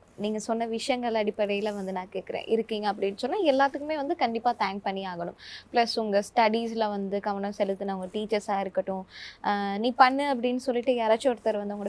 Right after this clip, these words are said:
ஃபியூச்சர் ஹஸ்பண்டா இருக்கட்டும், அம்மாவா இருக்கட்டும், உங்களோட பாட்டியா இருக்கட்டும், எல்லாருமே வந்து சப்போர்ட் பண்ணிட்டு தான் இருப்பாங்க. உங்க லைஃப்ல ஒரு பெரிய பங்கு அவங்களுக்கு கட்டாயம் வந்து இருக்குது நீங்க வின் பண்ணா.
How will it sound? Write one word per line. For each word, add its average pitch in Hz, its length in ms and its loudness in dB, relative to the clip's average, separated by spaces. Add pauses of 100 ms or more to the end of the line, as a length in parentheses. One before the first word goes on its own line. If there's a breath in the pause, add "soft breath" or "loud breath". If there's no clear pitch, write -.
ஃபியூச்சர் 214 440 0
ஹஸ்பண்டா 202 360 -4
இருக்கட்டும், 196 360 -6
அம்மாவா 208 440 0
இருக்கட்டும், 190 500 -6 (300 loud breath)
உங்களோட 214 260 2
பாட்டியா 233 380 0
இருக்கட்டும், 202 340 0
எல்லாருமே 302 480 2
வந்து 277 260 -2
சப்போர்ட் 240 320 0
பண்ணிட்டு 208 260 -4
தான் 214 140 -4
இருப்பாங்க. 185 240 -8
உங்க 196 280 0
லைஃப்ல 294 380 4
ஒரு 254 180 4
பெரிய 269 340 4
பங்கு 233 320 0
அவங்களுக்கு 196 400 2
கட்டாயம் 247 520 4
வந்து 233 200 2
இருக்குது 202 280 -2
நீங்க 190 200 -6
வின் 202 220 -4
பண்ணா. 185 260 -8